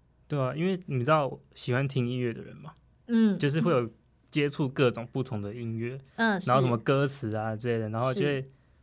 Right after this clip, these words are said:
Speaker 1: 我是那种会喜欢听完之后把自己带入那种情绪的人。
Speaker 2: 嗯，就是身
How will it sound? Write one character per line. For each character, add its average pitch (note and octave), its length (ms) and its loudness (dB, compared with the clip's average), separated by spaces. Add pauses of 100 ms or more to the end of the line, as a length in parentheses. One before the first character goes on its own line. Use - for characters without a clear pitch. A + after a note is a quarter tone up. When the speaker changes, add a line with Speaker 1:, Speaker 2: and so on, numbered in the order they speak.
(120)
Speaker 1:
我 C#3 120 2
是 F3 80 2
那 A3 80 6
种 D3+ 100 4
会 E3+ 160 2
喜 C#3+ 240 -2
欢 C3 160 -2
听 C3+ 220 -2
完 A2+ 160 0
之 A2+ 80 -6
后 A#2+ 80 2
把 A2+ 160 -2
自 A2+ 140 -6
己 A2+ 80 -2
带 A2+ 180 -2
入 A2+ 140 -6
那 A#2 80 -6
种 G#2 100 -6
情 G2+ 240 -12
绪 A2+ 160 -10
的 C3 140 -14
人。 D3 160 -20
Speaker 2:
嗯， G3+ 880 -4 (280)
就 G3+ 120 -8
是 G3+ 80 -2
身 G3+ 420 -6